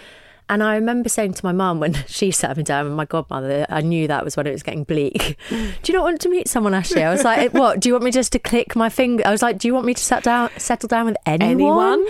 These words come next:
Speaker 2: <laughs>
Speaker 1: But I said to her, "Mum, I don't think I want children." And I still think that's a really valid choice, and actually we should empower people to make those decisions,
Speaker 2: Yeah.
Speaker 1: because now that I'm a mum, I'm like, I get why it's not for everyone.
Speaker 2: Yeah.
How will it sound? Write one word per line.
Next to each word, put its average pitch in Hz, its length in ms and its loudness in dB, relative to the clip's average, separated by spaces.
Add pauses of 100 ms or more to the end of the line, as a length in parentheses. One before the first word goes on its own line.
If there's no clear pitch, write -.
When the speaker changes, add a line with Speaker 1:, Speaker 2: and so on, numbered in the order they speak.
(420)
Speaker 2:
<laughs> - 60 -8
Speaker 1:
But 254 100 4
I 247 120 4
said 254 260 0
to 214 80 -2
her, 208 60 2
"Mum, 214 300 0 (180)
I 185 80 0
don't 247 200 0
think 208 180 0
I 190 40 2
want 196 300 0
children." 156 720 -4 (420)
And 185 560 0 (520)
I 190 60 0
still 220 320 0
think 180 220 -4
that's - 200 -2
a 175 60 -2
really 165 260 0
valid 156 400 -2
choice, 175 380 -2
and 160 100 -4
actually 160 300 -4
we 160 80 -2
should 165 240 -4
empower 160 360 -2
people - 320 -10
to 147 340 -4 (120)
make 156 400 -4
those 147 220 -2
decisions, 151 580 -6
Speaker 2:
Yeah. 214 140 -4
Speaker 1:
because 226 200 -2
now 180 220 2
that 175 100 0
I'm 160 140 0
a 165 40 0
mum, 170 240 2
I'm 139 100 -2
like, 143 180 0
I 208 180 0
get 254 280 0
why 147 200 0
it's - 160 -4
not 160 180 -6
for - 80 -8
everyone. 147 600 -2
Speaker 2:
Yeah. 220 200 -6